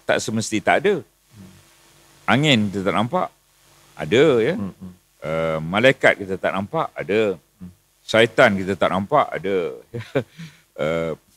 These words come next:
Speaker 1: kemudian udara yang kita hirup, kita tak nampak, tapi ada. Begitu juga S S T,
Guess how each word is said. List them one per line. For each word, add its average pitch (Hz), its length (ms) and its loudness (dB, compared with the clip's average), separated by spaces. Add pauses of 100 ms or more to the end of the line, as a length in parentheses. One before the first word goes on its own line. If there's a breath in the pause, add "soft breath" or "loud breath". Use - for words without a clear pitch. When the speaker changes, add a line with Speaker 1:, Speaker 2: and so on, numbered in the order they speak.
(240)
Speaker 1:
kemudian 98 400 0 (160)
udara 110 560 4
yang 90 160 -6
kita 95 240 -8
hirup, 107 320 0 (240)
kita 98 160 -2
tak 78 160 0
nampak, 107 400 -2
tapi 92 240 -4
ada. 156 240 2 (880)
Begitu 175 400 -2
juga 151 400 4
S - 240 0
S 143 160 0
T, 120 240 -8